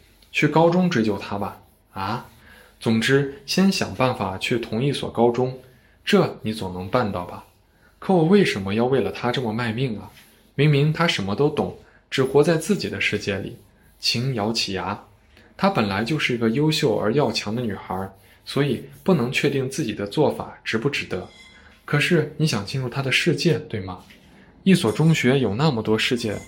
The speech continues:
男生的孩儿的世界，可你唯独被他的世界所吸引。”晴沉默了，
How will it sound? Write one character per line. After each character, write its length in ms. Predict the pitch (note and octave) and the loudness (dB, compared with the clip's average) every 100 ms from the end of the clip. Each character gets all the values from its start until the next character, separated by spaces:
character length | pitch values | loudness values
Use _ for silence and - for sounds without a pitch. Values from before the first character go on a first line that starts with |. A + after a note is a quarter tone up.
| - | -14
男 240 | - G#2+ A#2+ | -2 0 0
生 160 | D3+ | 0
的 160 | C#3 G2+ | -2 -4
孩 200 | - - | -8 -4
儿 60 | A2+ | -2
的 100 | A#2+ | 0
世 200 | - C3 | 0 0
界， 200 | B2+ A2 - - - - | 0 -2 -2 -16 -20 -18
可 140 | - | 0
你 160 | F3 C3+ | 4 4
唯 180 | G2+ A#2 | 4 2
独 220 | B2+ A#2+ | 4 2
被 140 | C3 D3+ | 2 0
他 180 | - | 0
的 80 | E3+ | 0
世 200 | A#2+ - | 0 -2
界 160 | A2+ G#2 | -2 -4
所 140 | - | -4
吸 260 | G2 - D3 | -6 -4 -2
引。” 120 | G#2 - - - - - - - | -4 -8 -20 -20 -20 -20 -18 -6
晴 280 | - B2+ | 0 2
沉 160 | D3+ G#2+ | 2 0
默 260 | G#2 C3 G#2+ | 2 2 2
了， 180 | F#2+ | -2